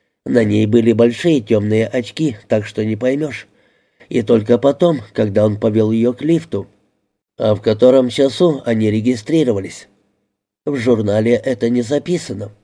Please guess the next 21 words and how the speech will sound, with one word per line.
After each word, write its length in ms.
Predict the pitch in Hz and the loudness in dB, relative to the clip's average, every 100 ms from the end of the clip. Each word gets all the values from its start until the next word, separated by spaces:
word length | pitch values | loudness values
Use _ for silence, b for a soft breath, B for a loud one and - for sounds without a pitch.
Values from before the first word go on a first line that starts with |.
| _ _ _ _ _ - | _ _ _ _ _ -20
«Вспомнить 640 | - - 110 107 110 107 | -6 0 0 0 -2 -2
не 140 | 117 120 | 0 2
можете?» 500 | 151 131 107 - 104 _ _ _ _ _ _ _ _ | 2 0 -4 -16 -20 _ _ _ _ _ _ _ _
«Да 220 | - 113 107 | -4 2 2
уж 180 | 107 | 0
смеркалось». 800 | - 117 120 - 165 147 104 - - _ _ _ _ _ _ - | -4 -2 0 0 0 -2 -6 -16 -20 _ _ _ _ _ _ -2
«А 180 | 107 | 0
уехали 600 | 104 123 139 165 - 98 | 2 2 2 2 0 -4
когда?» 420 | 98 110 107 107 104 _ _ _ _ _ _ _ _ | -2 -4 -2 -6 -8 _ _ _ _ _ _ _ _
«Часов 440 | - 131 107 - 110 | 0 2 2 0 -4
в 120 | 113 | -2
восемь. 460 | 139 165 - 95 - b b b b b | 0 -2 -2 -12 -14 b b b b b
Я 260 | 120 113 104 | 2 4 4
выходил 440 | 113 127 117 120 | 0 -2 0 0
перекусить, 760 | 110 123 120 139 - 175 165 - | 2 0 0 -2 -2 -4 -4 -6
а 140 | 117 | -6
когда 320 | 107 107 113 | -4 -2 2
вернулся, 640 | 120 135 151 165 113 107 98 b b | 2 2 0 -2 -4 -8 -8 b b
они 360 | - 117 104 | -2 0 0
уже 260 | 117 104 110 | -4 -4 0
уезжали. 600 | 107 120 113 156 147 104 | 0 0 0 -2 -2 -4